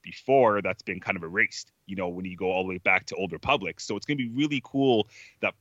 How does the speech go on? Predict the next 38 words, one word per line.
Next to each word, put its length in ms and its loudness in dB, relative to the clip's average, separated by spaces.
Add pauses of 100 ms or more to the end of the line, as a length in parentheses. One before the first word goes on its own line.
(120)
you 120 2
know, 160 4
in 100 2
a 40 2
show 240 4
called 260 2 (200)
The 80 -6
Mandalorian, 580 2
we 140 -4
really 320 2
get 140 -2
to 80 -12
put 120 -8
a 40 -6
stamp 500 -2 (320)
on 100 -4
the 60 -4
definitive, 600 -2 (400)
um, 460 4
canon 440 -2 (300)
of 320 -4 (180)
the 80 -10
history 400 -2 (100)
of, 140 -4
basically, 400 -4
of 140 -4
the 60 -12
Mandalorians. 600 -4 (160)
Um, 480 -6 (220)
so 80 0
I'm 140 -2
really, 380 2
really 220 0
excited 400 -4
about 300 -6
that. 240 0
And, 240 -2
um, 240 -2